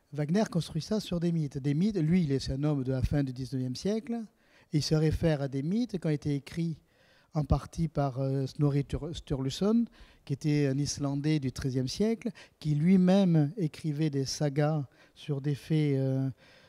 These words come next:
c'était des fictions, mais avec des, des, des, euh, des éléments qui étaient historiques, qui, elles, dataient du neuvième siècle, ou sur d'autres récits, comme le, l'Edda poétique, qui est du septième, huitième siècle, et qui eux-mêmes racontent des mythes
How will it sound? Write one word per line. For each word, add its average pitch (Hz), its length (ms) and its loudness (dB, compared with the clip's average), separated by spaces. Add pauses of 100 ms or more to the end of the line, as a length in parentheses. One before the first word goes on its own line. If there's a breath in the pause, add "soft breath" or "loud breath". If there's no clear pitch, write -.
(120)
c'était 151 280 0
des 147 100 6
fictions, 180 480 2
mais 147 100 2
avec 139 220 -2
des, 135 160 0
des, 135 140 0
des, 131 320 -2
euh, 135 240 -6 (320 soft breath)
des 135 180 -2
éléments 139 360 4
qui 131 120 -6
étaient 127 180 -4
historiques, 202 520 -2 (520 soft breath)
qui, 160 120 4
elles, 165 200 8
dataient 143 340 2
du 139 160 -2
neuvième 135 400 0
siècle, 247 480 -2 (440 soft breath)
ou 226 260 6
sur 160 260 -2
d'autres 160 300 2
récits, 143 320 -2
comme 156 160 -4
le, 139 140 2
l'Edda 139 320 0
poétique, 143 560 0
qui - 80 -8
est 123 40 -6
du 123 80 -6
septième, 135 400 -4
huitième 123 300 -4
siècle, 208 420 -6 (480 soft breath)
et - 60 -4
qui - 260 -2
eux-mêmes 185 380 8
racontent 170 580 2
des 139 160 0
mythes 214 380 0